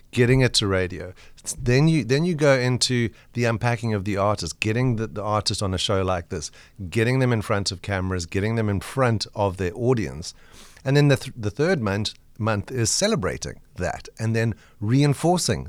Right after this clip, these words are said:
that. So you, you never quite stop, but you have to keep your ear to the ground to make sure that you can, again, install yourself in conversations where appropriate in order to amplify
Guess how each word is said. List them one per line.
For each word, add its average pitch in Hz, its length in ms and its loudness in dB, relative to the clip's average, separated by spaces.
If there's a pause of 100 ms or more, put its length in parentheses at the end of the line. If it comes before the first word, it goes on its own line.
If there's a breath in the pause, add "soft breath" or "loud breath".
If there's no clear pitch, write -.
that. 85 280 -2
So - 160 -2
you, 131 320 -2 (260 loud breath)
you 127 100 2
never 170 220 0
quite - 420 -4
stop, - 460 -4 (480 soft breath)
but 117 200 -2
you 123 80 4
have 131 280 -2
to 175 80 -4
keep - 340 -6
your 110 260 -2
ear 123 240 2
to - 140 -6
the 98 100 -8
ground 98 580 0
to - 80 -4
make 101 200 -2
sure 117 200 -2
that 104 200 -6
you 120 240 -2
can, 104 400 -2 (360 loud breath)
again, 117 300 0
install 131 440 0
yourself 107 440 -2
in 98 80 -8
conversations 107 760 -4
where 117 260 2
appropriate 92 680 -4 (280 loud breath)
in 131 140 2
order 113 240 2
to 110 420 0
amplify 101 680 -4